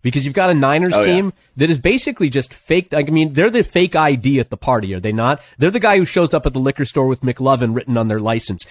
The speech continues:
Speaker 1: I have no idea how this
Speaker 2: They're
Speaker 1: team got here. Garoppolo has not looked all that
Speaker 2: Uh,
Speaker 1: impressive. I, w-
Speaker 2: Nope.
Speaker 1: what? W-, how did they stumble to this point? I think the stumbling, you know, they're getting three and a half points,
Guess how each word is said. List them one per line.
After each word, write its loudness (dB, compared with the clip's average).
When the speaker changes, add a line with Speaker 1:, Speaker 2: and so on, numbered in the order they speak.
Speaker 1:
I 0
have 4
no 4
idea 2
how 0
this -2
Speaker 2:
They're 4
Speaker 1:
team -6
got 0
here. 0
Garoppolo 2
has 0
not 2
looked -2
all 2
that -2
Speaker 2:
Uh, -4
Speaker 1:
impressive. 0
I, -10
w- -6
Speaker 2:
Nope. 2
Speaker 1:
what? 2
W-, 0
how 2
did 0
they 4
stumble 2
to 0
this 0
point? 0
I 2
think -2
the -2
stumbling, 0
you 0
know, 2
they're -2
getting -4
three -2
and 0
a -2
half -4
points, -4